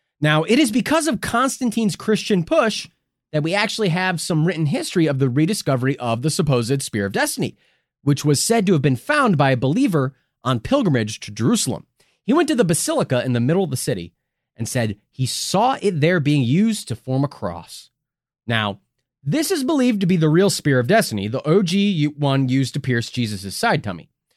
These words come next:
Constantine did not possess the lance itself, but did allegedly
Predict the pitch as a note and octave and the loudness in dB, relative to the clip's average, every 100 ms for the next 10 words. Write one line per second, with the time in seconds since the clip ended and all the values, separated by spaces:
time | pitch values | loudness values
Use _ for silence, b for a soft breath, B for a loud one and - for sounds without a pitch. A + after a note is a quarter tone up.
0 | _ _ _ _ _ _ - D#4+ F4 - | _ _ _ _ _ _ -6 -2 -2 -4
1 | E4 C#4+ C#4+ G3+ G#3 F#3+ G#3+ C#4+ F#4 - | -4 0 2 2 2 2 2 0 -2 -2
2 | G#3 C#3 D#3 D4 C#4 - B3+ A3+ G#3+ F#3+ | -2 0 2 2 0 0 2 4 2 0
3 | D#3+ F#3+ E3+ D3+ E3+ C3+ - C#4 E4+ - | -2 2 2 0 -2 -2 -2 -2 -2 0
4 | G#3 A3 C4 A3+ G3+ F3+ D#3+ D#3 | 2 2 2 0 0 0 0 -2